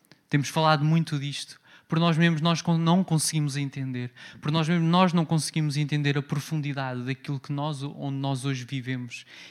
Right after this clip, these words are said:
e a profundidade daquilo que nós acreditamos. Porque somos limitados por causa do nosso pecado. Então Ele revela-nos a verdade. E Ele também nos santifica.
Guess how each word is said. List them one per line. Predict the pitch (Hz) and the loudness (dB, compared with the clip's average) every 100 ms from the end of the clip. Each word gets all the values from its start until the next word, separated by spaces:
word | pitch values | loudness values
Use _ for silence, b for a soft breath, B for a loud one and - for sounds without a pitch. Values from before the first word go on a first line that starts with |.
| B | B
e | 135 131 | -4 -2
a | |
profundidade | 131 135 - 143 139 139 | -2 -4 -2 0 0 0
daquilo | 135 - 135 | -2 -4 -6
que | - | -4
nós | 139 131 123 | -4 -4 -6
acreditamos. | - 123 123 - 120 120 - - _ _ _ _ _ b b | -8 -8 -10 -8 -10 -10 -16 -20 _ _ _ _ _ b b
Porque | _ - | _ 0
somos | 160 139 | 0 2
limitados | 151 143 151 - | 0 2 0 -2
por | - | -4
causa | 156 135 | -4 -2
do | 127 | -4
nosso | 139 135 - - | -4 -4 -8 -10
pecado. | - 127 123 117 B B - | -14 -12 -12 -14 B B -4
Então | 156 165 160 | 2 4 4
Ele | 151 | 4
revela-nos | 131 135 156 143 123 117 - - _ _ _ _ _ _ | 0 4 4 4 0 -4 -8 -12 _ _ _ _ _ _
a | - | -4
verdade. | 120 131 123 120 - - b b b | -2 -2 0 -2 -6 -12 b b b
E | 160 | 4
Ele | 156 | 6
também | 165 170 | 8 6
nos | 160 | 6
santifica. | - 165 165 - 156 - 135 | 4 4 0 -2 -4 -6 -8